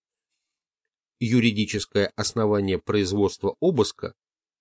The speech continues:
постановление следователя, дознавателя и других о производстве обыска. Юридическое основание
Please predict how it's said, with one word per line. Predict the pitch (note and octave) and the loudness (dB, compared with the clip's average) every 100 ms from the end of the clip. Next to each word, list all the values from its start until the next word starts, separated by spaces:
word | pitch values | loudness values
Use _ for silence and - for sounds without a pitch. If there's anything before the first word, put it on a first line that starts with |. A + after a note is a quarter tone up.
| _ _ _ | _ _ _
постановление | B2 - A2 G#2+ G#2+ C#3 D#3+ D3 D3 - | -4 -2 0 0 2 2 2 4 2 2
следователя, | - B2+ F#2+ D#2 C#2 - - - _ _ _ _ _ _ | -6 -2 -2 -4 -8 -12 -16 -18 _ _ _ _ _ _
дознавателя | A#2+ C3 G#2+ A#2+ B2 F3+ - D#3+ D3 | 2 4 4 2 2 0 -2 2 2
и | C3+ C3+ C3 | 2 -2 -2
других | A2+ C#3 A2+ E2+ - _ _ _ _ | -2 -2 -2 -6 -8 _ _ _ _
о | C#3 D3 | 4 4
производстве | - B2 A2 F#2+ A2 A2+ - A#2 A2 | 2 0 2 2 2 0 0 -2 0
обыска. | - G2+ D2+ - - - _ _ _ _ _ _ _ _ _ _ _ _ _ _ _ _ _ _ _ _ _ | 0 0 -2 -8 -14 -20 _ _ _ _ _ _ _ _ _ _ _ _ _ _ _ _ _ _ _ _ _
Юридическое | - G#2 G#2+ F#2+ G2 - - - F#2 - | -4 0 2 0 -2 -6 -8 -6 -6 -6
основание | G2 - A2 G2+ F#2+ F#2 | -6 -2 0 2 2 0